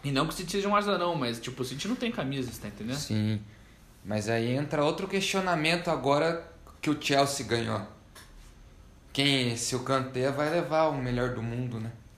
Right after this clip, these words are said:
Speaker 1: Ah, cara, eu não acho. É que é foda, né, velho? Tipo, pra mim, o Kanté ganhar o melhor do mundo é meio, porra.
Speaker 2: Mas quem levaria, então?
Speaker 1: Não, mas aí que tá, velho. É, o que que define o melhor do mundo pra você?
Speaker 2: Porque o,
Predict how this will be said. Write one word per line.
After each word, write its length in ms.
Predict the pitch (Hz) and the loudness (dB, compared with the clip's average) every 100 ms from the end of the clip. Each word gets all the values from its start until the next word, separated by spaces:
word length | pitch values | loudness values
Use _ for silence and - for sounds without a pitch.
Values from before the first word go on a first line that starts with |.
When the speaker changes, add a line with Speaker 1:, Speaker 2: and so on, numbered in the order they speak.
| - | -2
Speaker 1:
Ah, 180 | 165 | 0
cara, 320 | 127 - 110 113 | 0 -2 -2 -2
eu 140 | 143 | -2
não 160 | 233 254 | 0 0
acho. 260 | 262 - - | 0 -4 -8
É 80 | |
que 100 | 165 | -2
é 100 | 247 | 0
foda, 440 | 277 - - 123 135 | -2 -4 0 0 0
né, 200 | 123 131 | -2 -2
velho? 180 | 117 107 | -2 -6
Tipo, 200 | - 139 | -8 -4
pra 120 | 147 | -4
mim, 160 | 151 226 | -2 -2
o 60 | |
Kanté 220 | 208 185 208 | -2 0 0
ganhar 220 | 226 208 | 4 2
o 40 | |
melhor 200 | 202 196 | 2 0
do 80 | 185 | 0
mundo 240 | 165 220 | -4 -4
é 60 | 311 | -4
meio, 300 | 311 285 143 | -4 -4 -6
porra. 260 | - - 123 | -6 -6 0
Speaker 2:
Mas 200 | 135 - | 0 0
quem 200 | 175 151 | -2 2
levaria, 400 | 131 120 113 113 | 2 2 0 -4
então? 260 | 107 110 104 - - - | -6 -8 -10 -16 -20 -2
Speaker 1:
Não, 320 | 247 233 - - - - | 2 2 0 -10 -16 -14
mas 220 | 170 190 | -8 -2
aí 120 | 214 233 | -2 -2
que 120 | - | -6
tá, 280 | - 180 170 | 2 4 4
velho. 380 | 131 123 123 123 131 135 | 2 -2 -2 -2 -2 -2
É, 280 | 135 120 143 - - - - - - - | -4 -6 -10 -12 -14 -14 -16 -18 -20 -12
o 60 | |
que 120 | 139 196 | -10 -6
que 100 | 208 | 2
define 360 | 190 190 185 | 2 2 -4
o 40 | 170 | -2
melhor 300 | 151 147 143 | -2 -2 -2
do 80 | 139 | -4
mundo 300 | 143 135 110 | -2 -4 -4
pra 140 | 117 | -6
você? 280 | 117 117 127 | -6 -2 -2
Speaker 2:
Porque 380 | 113 135 131 135 | 0 4 6 6
o, 300 | 135 131 | 4 2